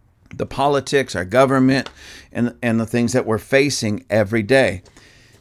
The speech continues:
And it's interesting to me when we just literally about week, week and a half ago, we just went to the elections, we voted, and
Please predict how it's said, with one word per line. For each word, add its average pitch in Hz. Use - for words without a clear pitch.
And 160
it's 175
interesting 143
to 135
me 127
when 123
we 127
just 254
literally 143
about 117
week, 123
week 127
and 120
a 113
half 135
ago, 135
we 107
just 101
went 127
to 120
the 101
elections, 143
we 98
voted, 139
and 139